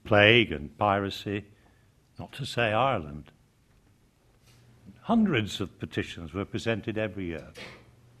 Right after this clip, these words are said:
More than twenty thousand are reported in the Acts of the Privy Council.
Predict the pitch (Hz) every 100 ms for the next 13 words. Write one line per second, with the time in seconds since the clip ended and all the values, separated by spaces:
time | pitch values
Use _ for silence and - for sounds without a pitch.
0 | _ - 160 151 156 - 202 190 190 180
1 | 180 135 78 - 71 76 - _ _ _
2 | _ 117 107 107 127 101 110 95 98 98
3 | 107 - 104 90 - 92 95 104 90 78
4 | -